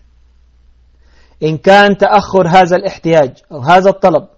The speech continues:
هناك شائبة في حياتي، أو هناك أمر روحي فيه تقصير في حياتي،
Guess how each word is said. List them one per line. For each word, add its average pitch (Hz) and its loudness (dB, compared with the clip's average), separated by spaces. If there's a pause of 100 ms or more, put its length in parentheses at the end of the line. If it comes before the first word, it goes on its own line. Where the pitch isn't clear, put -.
(1300)
هناك 185 2
شائبة 214 4
في 175 -2
حياتي، 151 -2 (1300)
أو 170 2
هناك 202 0
أمر 208 2
روحي 214 2
فيه 220 -2
تقصير 220 -2
في 196 0
حياتي، 165 0